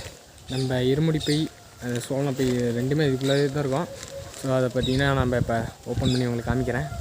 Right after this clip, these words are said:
நம்ம கோயில்ல பஜனை நடக்கிறது வேணுமா, முடிஞ்ச அளவுக்கு எடுத்து போட பார்க்குறேன். So, இன்னும் பாத்தீங்கன்னா, ஒரு இரண்டே நாள் தான் இருக்குது. இன்னைக்கு வந்து புதன்கிழமை, நாளைக்கு வியாழன், வெள்ளி,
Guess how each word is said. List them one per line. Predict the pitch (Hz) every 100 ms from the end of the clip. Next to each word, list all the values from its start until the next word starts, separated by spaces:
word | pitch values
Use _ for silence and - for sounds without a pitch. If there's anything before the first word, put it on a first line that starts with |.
| -
நம்ம | - 135
கோயில்ல | 156 156 160
பஜனை | 139 - 156
நடக்கிறது | 143 135 131
வேணுமா, | 131 135
முடிஞ்ச | 131 135
அளவுக்கு | 131 131 127
எடுத்து | 127 131
போட | 131
பார்க்குறேன். | 131 127 131 160 - - - -
So, | -
இன்னும் | - 196 185
பாத்தீங்கன்னா, | 165 175 180
ஒரு | 151
இரண்டே | 147 170 180
நாள் | 160
தான் | 160
இருக்குது. | 147 170
இன்னைக்கு | 160 151
வந்து | 156 175 175
புதன்கிழமை, | 151 180 165 156 143 202 - - - - - -
நாளைக்கு | 156 160 156
வியாழன், | 170 180 - - -
வெள்ளி, | 156 190